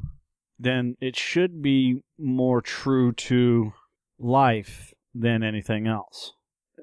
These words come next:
I've always disliked that hashy, and I'm, I'm trying to bring up, see, like, if you look at this,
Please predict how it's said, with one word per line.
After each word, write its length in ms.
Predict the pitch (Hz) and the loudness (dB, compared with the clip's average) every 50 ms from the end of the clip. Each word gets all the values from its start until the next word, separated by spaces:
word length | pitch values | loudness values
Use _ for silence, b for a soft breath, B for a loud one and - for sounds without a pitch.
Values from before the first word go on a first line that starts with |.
| - _ _ _ - | -20 _ _ _ -6
I've 180 | 127 113 107 117 | -4 -2 0 2
always 260 | 117 120 117 110 98 | 2 4 4 2 2
disliked 680 | 107 113 104 - - 113 107 104 101 - _ - - _ _ _ _ _ _ _ - | 0 0 0 0 0 -2 -2 -2 -4 -8 _ -20 -20 _ _ _ _ _ _ _ -6
that 220 | 117 107 104 101 | -4 -4 -4 -4
hashy, 640 | 113 113 120 113 110 104 - - - 113 104 101 - _ - | -8 -8 -6 -4 -4 -4 -6 -8 -10 -10 -10 -10 -12 _ -12
and 140 | 135 113 104 | -10 -8 -8
I'm, 180 | 104 101 110 - - | -8 -10 -12 -12 -10
I'm 120 | 120 113 | -8 -8
trying 240 | - - 131 120 113 | -4 -2 0 0 0
to 80 | 110 104 | 0 -2
bring 240 | 101 107 107 107 | -4 -4 -2 -2
up, 160 | 107 101 98 _ _ _ _ _ _ _ _ | -2 -4 -4 _ _ _ _ _ _ _ _
see, 200 | - - 120 113 | -6 -2 0 0
like, 180 | 104 101 98 - - | 2 0 -2 -4 -6
if 140 | 107 - 113 | -8 -2 0
you 80 | 110 | 0
look 140 | 117 117 107 | 0 2 0
at 100 | 110 - | -2 -2
this, 440 | - 107 110 110 - - - - - | -2 0 0 0 -2 -4 -10 -10 -12